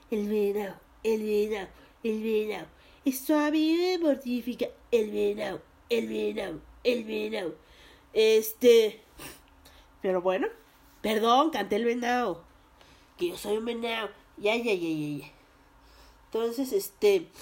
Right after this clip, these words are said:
así las cosas. Vayan a ver Historia de un matrimonio. Eh,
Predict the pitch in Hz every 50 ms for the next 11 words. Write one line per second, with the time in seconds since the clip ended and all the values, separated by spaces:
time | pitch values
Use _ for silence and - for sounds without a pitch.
0 | - - - _ _ _ _ _ _ _ _ _ _ _ _ _ _ _ _ _
1 | _ _ _ _ _ - - _ - - - _ _ _ _ - 202 208 202 -
2 | - - 269 277 269 262 240 240 - - - - 196 185 180 - 170 156 - -
3 | - _ _ _ _ _ _ - _ 247 277 311 339 339 330 294 247 240 247 254
4 | 254 - - - - - - - - 220 - - - - 269 262 277 262 240 240
5 | 247 240 240 240 - - 180 160 151 151 156 160 170 190 262 330 320 - _ _
6 | _ _ _ _ _ - - - - - _ _ _ _ _ _ _ _ _ _
7 | _ - 214 196 190 190 180 180 175 175 175 170 165 156 156